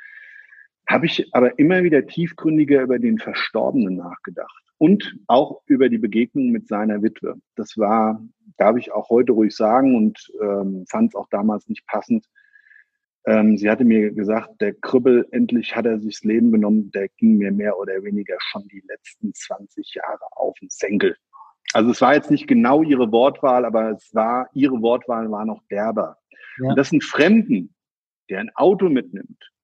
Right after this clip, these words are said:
Speaker 1: gut, sie war auch damals alkoholisiert, das mag das entschuldigen, aber man merkt ja anhand der, der, ähm,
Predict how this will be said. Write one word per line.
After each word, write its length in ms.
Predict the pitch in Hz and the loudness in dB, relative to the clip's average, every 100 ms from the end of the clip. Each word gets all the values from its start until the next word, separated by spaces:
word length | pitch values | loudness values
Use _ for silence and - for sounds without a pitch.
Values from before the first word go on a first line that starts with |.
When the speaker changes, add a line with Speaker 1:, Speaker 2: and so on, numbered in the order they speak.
| _ | _
Speaker 1:
gut, 140 | 131 | -6
sie 100 | 123 | -2
war 140 | 113 113 | 0 0
auch 100 | 107 | -2
damals 320 | 117 117 110 | -4 -4 -6
alkoholisiert, 840 | 107 107 117 110 110 156 156 - - | -8 -4 -2 0 2 2 2 -2 -14
das 160 | 110 | -10
mag 240 | - 104 113 | -6 -4 -6
das 160 | 117 107 | -10 -8
entschuldigen, 600 | 117 - 139 135 127 127 | -4 2 4 6 4 2
aber 240 | 113 107 107 | 2 0 2
man 280 | 107 104 - | -2 -4 -4
merkt 260 | 107 107 - | -6 -4 -4
ja 140 | 101 | -4
anhand 320 | 98 101 98 | -4 -6 -4
der, 200 | 101 92 - - _ _ _ - | -2 -4 -8 -20 _ _ _ -8
der, 260 | 101 92 95 95 | -6 -6 -6 -8
ähm, 240 | - 247 | -10 -14